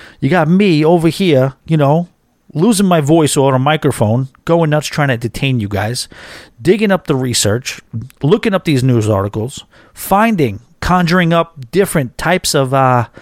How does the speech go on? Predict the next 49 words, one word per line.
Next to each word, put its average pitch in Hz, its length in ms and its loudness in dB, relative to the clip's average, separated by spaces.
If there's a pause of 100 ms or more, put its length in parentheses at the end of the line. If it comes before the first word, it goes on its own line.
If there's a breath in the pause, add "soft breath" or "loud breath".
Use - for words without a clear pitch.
(360 loud breath)
what 143 180 2
would 139 140 0
you 151 60 2
say, 135 300 0
main 131 240 0
topics 131 420 -2
for - 140 -4
the 107 80 -4
show, 110 420 -2 (260 loud breath)
harassing 175 640 0
my 151 160 2
friends 147 360 0
and 123 140 -2
people 127 300 0
I 120 100 4
know 117 180 2
to 117 80 0
come 117 300 -2
on 110 60 0
the 110 80 -2
show 113 340 0
and 107 160 -2
bring 117 180 -2
whatever 110 280 -2
cruise 110 320 -4
knowledge 101 320 -6
they 104 160 -6
have. 101 360 -8 (600 loud breath)
And 151 80 -10
all 165 180 -6
I'm 165 120 -4
asking 143 520 -4 (140)
is - 100 -20
a - 60 -12
little 113 140 -2
five 214 340 -8
dollar 220 240 -4
tip. - 360 -4 (540)
Little 277 200 0
five 240 340 -2
dollar 226 240 2
tip 196 260 -4
a 175 60 2
month. 147 460 -2 (300)
Come 156 120 -2
on. 95 140 -4 (480 loud breath)
Tommy, 156 420 0
I'm 143 180 0
sorry, 117 300 0